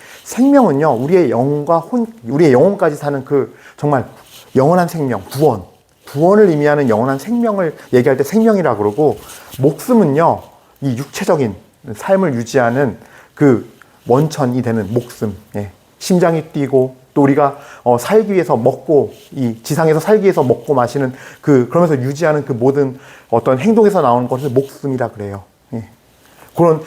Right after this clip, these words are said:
생물학적인 의미로 쓰였다는 거죠. 근데, 근데 중요하잖아요. 우리가 이 세상을 살아가는 데 있어서 이 세상을 살기 위해서 내 목숨까지도 버릴 수 있는, 예. 목숨까지도 부정할 수 있는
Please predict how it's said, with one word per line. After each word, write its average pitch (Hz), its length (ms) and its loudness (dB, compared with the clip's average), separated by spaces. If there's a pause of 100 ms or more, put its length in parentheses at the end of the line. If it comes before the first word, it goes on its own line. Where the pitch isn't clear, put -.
생물학적인 220 600 0
의미로 120 340 -2
쓰였다는 156 580 -2
거죠. 98 300 -8 (200)
근데, 214 120 0
근데 208 340 2 (280)
중요하잖아요. 160 720 0
우리가 160 320 -2 (240)
이 185 160 2
세상을 202 360 2
살아가는 175 360 -2
데 143 80 2
있어서 147 400 -4 (300)
이 180 160 0
세상을 214 360 0
살기 220 260 0
위해서 208 240 2
내 170 240 2
목숨까지도 226 960 -2
버릴 147 240 0
수 156 160 -8
있는, 104 280 -10 (840)
예. 113 120 -8 (300)
목숨까지도 233 640 0
부정할 202 360 0
수 165 140 -8
있는 117 260 -2